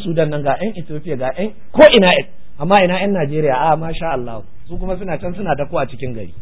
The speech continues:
Su tukari ne, kuɗi suka zo nema. Aibi ne gare mu. Aibi ne gare mu. To, abin da mu kuma yanzu aikin da ke kanmu shine me?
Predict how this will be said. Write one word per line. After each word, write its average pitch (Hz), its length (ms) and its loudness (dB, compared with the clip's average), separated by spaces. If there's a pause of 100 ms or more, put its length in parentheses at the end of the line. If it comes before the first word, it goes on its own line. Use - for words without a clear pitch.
(720)
Su 180 100 -2
tukari 151 380 4
ne, 143 100 2
kuɗi 160 260 -6
suka 160 200 -6
zo 117 140 -8
nema. 107 220 -8 (4000)
Aibi 277 340 6
ne 233 140 10
gare 180 280 4
mu. 120 140 -4 (1900)
Aibi 285 300 6
ne 196 120 10
gare 143 280 8
mu. 113 100 -6 (3250)
To, 226 120 10 (200)
abin 196 340 10
da 226 100 12
mu 220 260 12
kuma 247 240 10
yanzu 196 480 10
aikin 254 400 8
da 196 80 10
ke 180 160 8
kanmu 202 300 6
shine 185 340 8
me? 113 180 -4